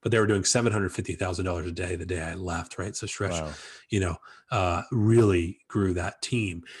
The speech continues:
Speaker 1: Well, um, what was interesting about, uh, about working for Suresh is he, he had this way of asking people. He had been, um,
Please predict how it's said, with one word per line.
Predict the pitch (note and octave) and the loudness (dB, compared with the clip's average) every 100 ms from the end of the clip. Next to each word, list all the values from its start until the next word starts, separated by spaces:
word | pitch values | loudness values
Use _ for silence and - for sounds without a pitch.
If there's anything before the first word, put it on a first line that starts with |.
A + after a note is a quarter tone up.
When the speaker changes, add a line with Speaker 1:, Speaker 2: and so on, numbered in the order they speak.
| - - | -16 -4
Speaker 1:
Well, | C3+ A#2+ A#2+ - | 0 0 -4 -6
um, | B2 A2+ G#2 G#2 _ _ _ _ _ - | -2 -2 -2 -6 _ _ _ _ _ -4
what | A#2+ B2 | -2 0
was | B2+ G#2+ | 0 0
interesting | A#2 - C#3+ - A2 G2+ F#2+ | 0 0 -4 -4 -6 -6 -8
about, | F#2+ F#2+ F#2+ F#2 - - | -6 -4 -2 -4 -8 -6
uh, | A2 G2 F2+ F2 E2+ - _ _ _ _ _ - | -4 -2 -4 -4 -6 -12 _ _ _ _ _ -8
about | A#2 G2+ F#2+ G2+ | -6 -2 -2 0
working | G#2 G2+ G#2 | -2 0 -2
for | F#2 G2 | 0 -2
Suresh | - C#3+ C#3+ | 4 4 6
is | G2+ - | 2 4
he, | A2 G#2+ | 4 4
he | - A#2 | 2 0
had | G#2+ A2 | 0 0
this | G2 F2+ | 0 -2
way | G2+ G#2 | -2 -2
of | G2+ | 0
asking | F#2+ F#2+ G2 G2+ F2+ | 0 -2 -4 -8 -8
people. | G2+ F#2 | -8 -8
He | F2 | -2
had | G#2 F2 | -2 -2
been, | F#2+ F#2 G2+ | -4 -4 -6
um, | A#2+ F#2+ F#2 E2 | -8 -6 -6 -8